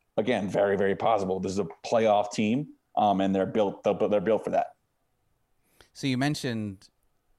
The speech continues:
Speaker 2: the Celtics. They lost Gordon Hayward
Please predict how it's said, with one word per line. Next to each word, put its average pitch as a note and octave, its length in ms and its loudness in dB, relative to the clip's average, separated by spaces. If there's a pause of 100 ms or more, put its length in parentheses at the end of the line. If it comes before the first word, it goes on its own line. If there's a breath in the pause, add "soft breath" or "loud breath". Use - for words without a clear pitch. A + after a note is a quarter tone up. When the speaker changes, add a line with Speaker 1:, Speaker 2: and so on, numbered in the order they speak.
(580)
Speaker 2:
the G2+ 100 -10
Celtics. G#2+ 760 -6 (160)
They G2+ 200 -8
lost G#2+ 420 0
Gordon A2 340 -2
Hayward G2 520 -4